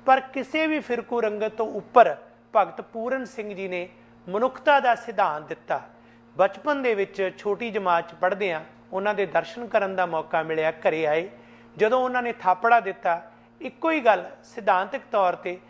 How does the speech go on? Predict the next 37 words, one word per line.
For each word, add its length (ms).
ਕਿ 100
ਮਨੁੱਖਤਾ 520
ਦੀ 140
ਸੇਵਾ 340
ਸਭ 220
ਤੋਂ 200
ਵੱਡੀ 340
ਹੈ 100
ਤੇ 120
ਦਰਦ 360
ਮਹਿਸੂਸ 580
ਕਰਨਾ 360
ਹੀ 100
ਸਾਡਾ 340
ਫਰਜ਼ 300
ਬਣਦਾ 300
ਹੈ। 140
ਪੰਜ 300
ਅਗਸਤ 400
ਨੂੰ 280
ਉੱਨੀ 240
ਸੌ 280
ਬਾਨਵੇਂ 380
ਨੂੰ 160
ਉਹ 120
ਚਲਾਣਾ 420
ਕਰ 200
ਗਏ, 260
ਪਰ 120
ਡਾਕਟਰ 360
ਭਾਈ 260
ਵੀਰ 260
ਸਿੰਘ 300
ਜੀ 100
ਦੇ 140
ਸ਼ਬਦਾਂ 480
ਅਨੁਸਾਰ 440